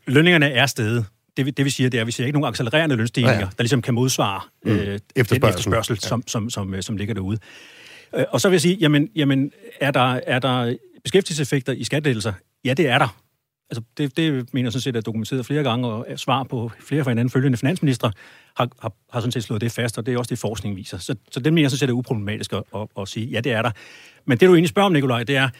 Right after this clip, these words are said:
Speaker 1: er det så det rigtige værktøj nu? Og, og der vil jeg sige, der er i hvert fald flere modsatrettede effekter. For det er jo rigtigt, at en skattelettelse i bunden vil øge incitamentet til at tage et arbejde.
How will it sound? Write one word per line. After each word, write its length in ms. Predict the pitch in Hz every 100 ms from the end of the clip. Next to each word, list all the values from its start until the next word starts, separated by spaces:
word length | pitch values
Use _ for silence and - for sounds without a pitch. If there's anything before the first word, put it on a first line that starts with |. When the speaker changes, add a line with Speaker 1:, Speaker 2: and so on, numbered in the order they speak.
| _ _
Speaker 1:
er 100 | -
det 100 | 131
så 80 | 160
det 120 | 156
rigtige 240 | 196 175 127
værktøj 360 | 147 - 131 95 _ -
nu? 180 | 165 214 - _ _ _ _ -
Og, 100 | 123 _ _ _
og 160 | - 120
der 60 | 185
vil 40 |
jeg 80 | 175
sige, 100 | 160
der 80 | 185
er 40 |
i 20 |
hvert 120 | 190
fald 120 | 175 151
flere 160 | 196
modsatrettede 520 | 185 208 180 117 110
effekter. 320 | 110 120 - 104 - _ -
For 60 |
det 80 | 131
er 20 |
jo 40 | 147
rigtigt, 360 | 196 208 - - -
at 160 | 127 - - _ _ _ _ _ -
en 60 |
skattelettelse 460 | - 160 156 131 135
i 40 |
bunden 340 | 117 160 170 113
vil 140 | 123
øge 100 | 135
incitamentet 460 | 151 131 117 147 127
til 80 | 127
at 80 | 117
tage 80 |
et 60 | 127
arbejde. 400 | 104 123 117